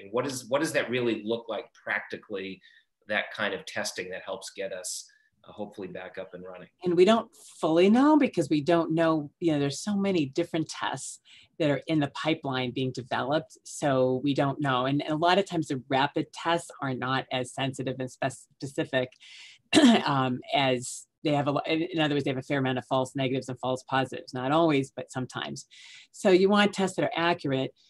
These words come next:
Speaker 2: But then, as you said, like, as you implied at least, that, you know, you could test somebody, they could be negative one day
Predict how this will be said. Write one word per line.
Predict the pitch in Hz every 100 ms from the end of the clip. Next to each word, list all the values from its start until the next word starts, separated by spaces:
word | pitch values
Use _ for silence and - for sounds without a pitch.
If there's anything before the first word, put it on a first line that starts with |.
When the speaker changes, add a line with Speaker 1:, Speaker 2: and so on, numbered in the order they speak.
| _ _
Speaker 2:
But | 196
then, | 196 226
as | 208 196
you | 185
said, | - 175 127
like, | 143 - -
as | 160 147
you | 165
implied | 170 180 170 170
at | 143
least, | 80 - - -
that, | 151 139 - _ _ _
you | 180
know, | 151
you | 165
could | 175 165
test | - 202 208
somebody, | 165 139 135
they | 143
could | 147
be | 139
negative | 143 160 180 147
one | 131 139 170
day | 151 113 117 120